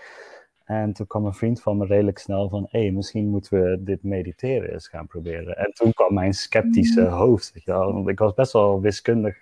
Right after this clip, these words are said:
Speaker 1: en technisch aangelegd. Dus het was echt zo van, "Ja, bewijs eerst maar eens even
Speaker 2: Mm.
Speaker 1: natuurkundig of dit wel, <laughs> of dit wel waar is of niet."
Speaker 2: <laughs>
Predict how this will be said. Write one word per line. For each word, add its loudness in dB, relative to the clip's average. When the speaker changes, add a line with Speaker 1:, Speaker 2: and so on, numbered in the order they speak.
Speaker 1:
en -8
technisch -4
aangelegd. -4
Dus -10
het -4
was 0
echt -2
zo 2
van, -2
"Ja, 4
bewijs 4
eerst 0
maar -2
eens 0
even 4
Speaker 2:
Mm. 4
Speaker 1:
natuurkundig 4
of 4
dit 0
wel, 4
<laughs> 2
of -4
dit 0
wel 6
waar 2
is -16
of -14
niet." -20
Speaker 2:
<laughs> -2